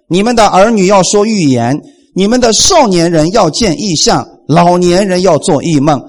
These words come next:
在那些日子，我要将我的灵浇灌我的仆人和使女，他们就要说预言。’”阿门。这是在《使徒行传》里边已经发生的事情。在当时呢，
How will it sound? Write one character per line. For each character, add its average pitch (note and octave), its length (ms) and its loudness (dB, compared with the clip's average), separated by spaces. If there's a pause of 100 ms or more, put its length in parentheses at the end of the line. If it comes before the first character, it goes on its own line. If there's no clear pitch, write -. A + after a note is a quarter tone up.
(340)
在 F#3+ 140 2
那 B3+ 260 0
些 F#3+ 220 0
日 G3 220 0
子， C#3 200 -4 (240)
我 F3 120 2
要 A#3+ 180 4
将 C#4+ 300 2
我 G3 100 2
的 E3 140 0
灵 E3 280 0 (320)
浇 D4+ 280 2
灌 B3+ 340 0
我 C3 100 -2
的 D#3+ 120 -2
仆 C3+ 260 -6
人 B2+ 160 -4
和 C#3+ 140 -4
使 C#3+ 240 -2
女， D#3 200 0 (380)
他 A3+ 160 0
们 E3+ 300 -2
就 G#3+ 180 0
要 E3 160 0
说 C4 340 0
预 B3+ 240 -2
言。’” B2 440 -4 (500)
阿 A2 100 -10
门。 D3+ 220 0 (2250)
这 A3 100 -4
是 A3 80 -2
在 G3 140 -2
《使 E3+ 160 -2
徒 F#3 100 -2
行 F3+ 140 -2
传》 G3 160 0
里 C#3 100 -2
边 C3+ 160 -2
已 C3 60 -2
经 B2 180 -4
发 B2 160 -4
生 B2 140 -6
的 A2+ 80 -6
事 B2+ 120 -8
情。 G2+ 220 -12 (300)
在 E3 100 -2
当 G#3 160 0
时 C#3+ 220 -4
呢， C#3+ 240 -2